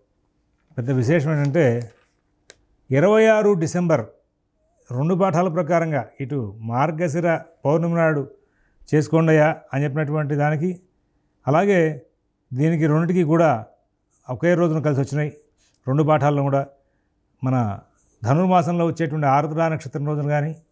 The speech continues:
మార్గశిర పౌర్ణమి నాడు కానీ అనేటువంటి రెండు పాఠాలు ఏవైతే ఉన్నాయో రెండు పాఠాలు కూడా ఇక్కడే ఉన్నాయి. కాబట్టి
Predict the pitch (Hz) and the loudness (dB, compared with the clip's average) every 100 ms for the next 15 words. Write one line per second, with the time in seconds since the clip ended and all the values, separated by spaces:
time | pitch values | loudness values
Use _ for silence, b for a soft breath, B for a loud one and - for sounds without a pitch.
0 | _ 123 139 151 151 147 147 147 147 139 | _ -2 0 0 -2 -2 0 0 2 2
1 | 143 139 135 127 117 123 139 147 131 143 | 4 4 2 0 0 0 2 2 2 2
2 | 139 135 135 135 139 151 131 139 143 139 | 0 0 0 0 0 0 0 0 0 2
3 | 135 139 131 135 135 139 147 - _ _ | 2 2 2 2 2 2 0 -6 _ _
4 | _ _ _ _ _ - 143 170 170 147 | _ _ _ _ _ -2 0 2 0 0
5 | 113 | -2